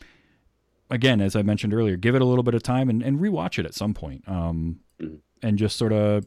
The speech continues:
Speaker 1: take it in for what it is, because I think it's a, it's a good movie, and if nothing else, um, I think more people need to see it,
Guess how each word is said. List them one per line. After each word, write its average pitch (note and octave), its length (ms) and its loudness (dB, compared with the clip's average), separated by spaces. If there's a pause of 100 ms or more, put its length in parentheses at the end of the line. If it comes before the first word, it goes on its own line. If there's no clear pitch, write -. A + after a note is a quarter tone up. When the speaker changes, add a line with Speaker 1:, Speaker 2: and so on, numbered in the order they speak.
(140)
Speaker 1:
take C3+ 200 0
it B2 60 2
in B2 100 4
for A2+ 120 -2
what G#2+ 160 4
it G#2 100 2
is, A#2 220 0
because G2+ 420 -2 (1040)
I E3 100 0
think D3 160 4
it's G#2+ 120 -2
a, G#2 100 2
it's A#2 200 -6
a A2 60 -2
good G#2+ 140 0
movie, A2+ 200 2
and A2+ 80 2
if B2 100 0
nothing D3 280 2
else, A#2+ 440 -2
um, G2+ 420 -4
I G#2+ 80 -4
think A2+ 160 -4
more G2+ 160 0
people G#2 240 -4
need F2+ 320 -2
to E2+ 120 -10
see F#2 300 -6
it, B1 160 -12